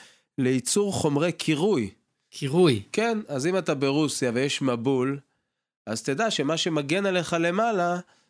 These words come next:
Speaker 1: זה שטרות ישנים, רובלים מהתקופה
Speaker 2: רובל.
Speaker 1: של סטלין.
Speaker 2: וואלה.
Speaker 1: כן. בגרמניה, אגב, עושים מזה דשנים, שאני לא יודע בדיוק איך זה משתלב
Speaker 2: דשנים
Speaker 1: בתעשיית
Speaker 2: ל-,
Speaker 1: הדשנים.
Speaker 2: ל-, לחקלאות,
Speaker 1: אז
Speaker 2: דשן?
Speaker 1: כן, אז אתה אוכל תפוח בגרמניה, אתה יודע שאתה אוכל
Speaker 2: אוכל
Speaker 1: כסף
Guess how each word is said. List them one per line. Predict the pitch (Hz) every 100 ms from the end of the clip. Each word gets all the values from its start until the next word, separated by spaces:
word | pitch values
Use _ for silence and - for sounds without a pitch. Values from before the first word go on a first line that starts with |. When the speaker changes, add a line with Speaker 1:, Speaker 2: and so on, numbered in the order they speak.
| _ -
Speaker 1:
זה | 123 131
שטרות | 131 - - 139 180 175
ישנים, | 170 - 170 190 147
רובלים | 127 170 170 147 123
מהתקופה | 117 113 - 147 143
Speaker 2:
רובל. |
Speaker 1:
של | 139 123
סטלין. | 113 - 139 123 113 110 139 - - -
Speaker 2:
וואלה. | 110 101 90
Speaker 1:
כן. | 135 113 110 127 - _ -
בגרמניה, | 127 120 131 170 233 185
אגב, | 139
עושים | 131 - 165
מזה | 156 131
דשנים, | - 147 131 147 101 82 -
שאני | - 113
לא |
יודע | 156
בדיוק | 151 156
איך | 151
זה | 147
משתלב | 143 127 143 147
Speaker 2:
דשנים | 143 147
Speaker 1:
בתעשיית | 147 175 208 - 139
Speaker 2:
ל-, |
Speaker 1:
הדשנים. | 151 123 - 143 196 214 214 160
Speaker 2:
ל-, | 127 131 135
לחקלאות, | 120 135 - - 151 175 147
Speaker 1:
אז | 135
Speaker 2:
דשן? | 151 196
Speaker 1:
כן, | 208 220 151
אז | 139
אתה | 185
אוכל | 160 233 226
תפוח | 220 - 277 302 220
בגרמניה, | 202 202 220 262 285 254 226
אתה | 202
יודע | 240
שאתה | 226 - 226
אוכל | 220 269 254
Speaker 2:
אוכל | -
Speaker 1:
כסף | 160 147